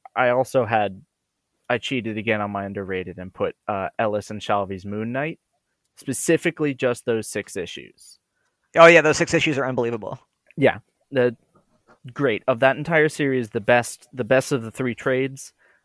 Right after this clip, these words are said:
Speaker 1: uh, and it, it's a great introduction to who Moon Knight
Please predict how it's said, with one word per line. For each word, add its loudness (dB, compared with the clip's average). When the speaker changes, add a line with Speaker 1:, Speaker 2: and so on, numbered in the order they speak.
Speaker 1:
uh, -4
and -8
it, -6
it's -10
a -2
great -2
introduction -2
to -2
who -4
Moon -6
Knight -4